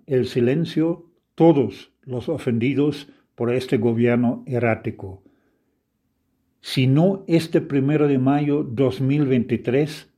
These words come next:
¿cuándo? No permitan que se pierda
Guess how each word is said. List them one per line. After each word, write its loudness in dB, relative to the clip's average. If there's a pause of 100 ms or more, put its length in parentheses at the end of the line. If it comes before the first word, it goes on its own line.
(120)
¿cuándo? 0 (1040)
No 4
permitan 0
que -2
se -2
pierda 0